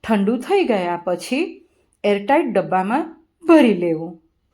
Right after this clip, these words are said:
ખૂબ જ સ્વાદિષ્ટ એવો આપણો ખગવો તૈયાર છે. ફ્રેન્ડ્સ, તમે પણ આ ખગવો ચોક્કસથી બનાવજો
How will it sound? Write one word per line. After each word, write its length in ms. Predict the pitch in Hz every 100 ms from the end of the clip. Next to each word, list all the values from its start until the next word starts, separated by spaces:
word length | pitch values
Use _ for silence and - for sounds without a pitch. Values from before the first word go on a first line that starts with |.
| _ _ _ _ _ _ _ _ _ _ _ _ _ _ _ _ _ _ _ _ _ _ _ _ _ _ _ _ _ _ _ _ _ _ _ _ _ _ _ _ _
ખૂબ 300 | - 403 392
જ 140 | 339 330
સ્વાદિષ્ટ 720 | 302 220 185 185 381 392 415 -
એવો 200 | 214 233
આપણો 300 | 220 233 240
ખગવો 440 | 220 180 185 277 403 - _ - _ -
તૈયાર 380 | 359 226 170 156
છે. 260 | - 170 160 - _ _ _ _ _ _ _ _ _ _ _ _ _ _ _ _ _ _ _ _ _ _ _ _
ફ્રેન્ડ્સ, 340 | - 233 320 - - - _ _ -
તમે 220 | 214 254
પણ 220 | 339 403
આ 160 | - 254
ખગવો 640 | 247 208 160 196 233 - _ -
ચોક્કસથી 500 | 208 - 339 330 320
બનાવજો 640 | 233 208 202 208 190